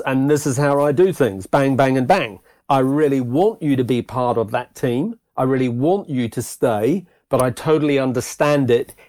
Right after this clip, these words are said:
if you don't want to." Um, you know, so, a-, and then make people literally reapply for their jobs so that you're in control of the culture again.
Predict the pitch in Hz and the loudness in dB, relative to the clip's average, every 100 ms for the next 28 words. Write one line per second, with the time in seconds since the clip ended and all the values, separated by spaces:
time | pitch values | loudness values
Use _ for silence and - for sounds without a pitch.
0 | - 143 131 143 135 131 127 123 127 117 | -2 -2 0 0 0 -2 -2 -2 -2 -6
1 | - 101 - _ _ _ _ _ - 127 | -10 -12 -12 _ _ _ _ _ -8 -2
2 | 117 113 117 120 - 135 113 104 - - | -2 -2 -4 -8 -4 -2 0 -2 -6 -4
3 | 143 131 127 - _ _ - 123 - 135 | 0 2 0 -2 _ _ -8 -8 -4 -2
4 | 143 156 151 151 151 156 143 143 - - | 0 2 0 0 0 0 2 0 0 0
5 | 147 135 - 120 127 160 147 - 139 147 | 0 0 -4 0 2 4 2 0 0 2
6 | 156 151 - 147 151 139 143 156 - 101 | 2 0 2 2 4 2 0 0 -2 -6
7 | - 139 127 135 135 131 131 139 139 131 | -4 -2 0 -2 0 0 0 -2 -4 -4
8 | 135 - 160 147 131 127 - 220 285 - | -6 -4 -2 0 0 -4 -2 -4 -4 -4
9 | 107 104 107 98 | -4 -4 -6 -8